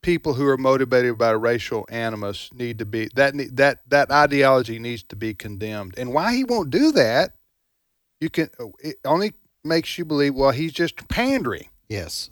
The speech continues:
Speaker 1: He's just trying to whip up fear
Speaker 2: Mm-hmm.
Speaker 1: among minorities, particularly in the black community, and or stoke up racial, uh, tensions, which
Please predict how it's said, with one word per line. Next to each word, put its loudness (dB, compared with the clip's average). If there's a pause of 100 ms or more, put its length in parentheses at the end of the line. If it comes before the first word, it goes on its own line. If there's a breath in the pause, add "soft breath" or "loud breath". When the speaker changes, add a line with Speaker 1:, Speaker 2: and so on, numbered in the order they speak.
Speaker 1:
He's 2
just -2
trying 2
to 4
whip 6
up 2
fear 4 (100)
Speaker 2:
Mm-hmm. -10 (240)
Speaker 1:
among 2
minorities, 4
particularly -4
in -8
the -6
black 2
community, -2 (760)
and 4
or 6 (1300)
stoke 4
up 4
racial, 0
uh, 4
tensions, -4 (2250)
which -4